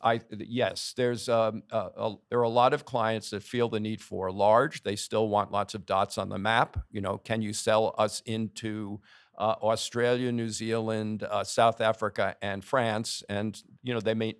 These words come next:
may need that. Um, however, and I'll, I'll give a pitch out to one of my, one of my friends, uh, an agency called London,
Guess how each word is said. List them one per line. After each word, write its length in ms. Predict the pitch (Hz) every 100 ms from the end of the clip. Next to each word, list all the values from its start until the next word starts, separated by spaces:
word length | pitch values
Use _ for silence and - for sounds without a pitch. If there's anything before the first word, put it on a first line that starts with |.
| -
may 160 | 113
need 240 | 113 139 -
that. 320 | 101 92 95 - - - - -
Um, 340 | 113 117 107 -
however, 640 | - 123 151 170 117 107
and 100 | 110
I'll, 220 | 110 113 -
I'll 120 | 113
give 180 | 113 117
a 80 | -
pitch 320 | - 123 -
out 220 | 107 107
to 100 | 117
one 160 | 104 104
of 60 |
my, 260 | 101 101 101
one 160 | 110 110
of 40 |
my 140 | 104 92
friends, 420 | - 131 120 92
uh, 180 | 107 76
an 120 | 104
agency 380 | 113 120 110 113
called 220 | - 95
London, 640 | 95 117 127 101 90 104